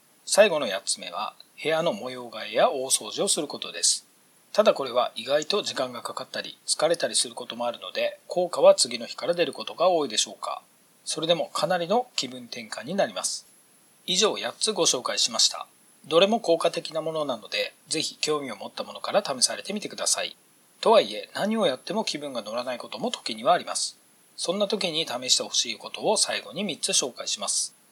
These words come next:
一つ目は、自分のせいにしたり、自分を責めないことです。人生、こういう時は何度もあります。日はまた昇ります。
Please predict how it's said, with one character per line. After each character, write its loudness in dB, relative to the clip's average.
一 -2
つ -4
目 -2
は、 -4
自 -4
分 -4
の 2
せ 2
い -6
に -8
し 0
た -10
り、 -10
自 -6
分 -6
を 0
責 -2
め -8
な -8
い -12
こ -18
と -12
で -6
す。 2
人 -2
生、 -2
こ -4
う -2
い -4
う -8
時 -6
は 10
何 -6
度 -14
も 2
あ 4
り -10
ま -2
す。 0
日 -8
は 2
ま -6
た 2
昇 -8
り -14
ま -6
す。 0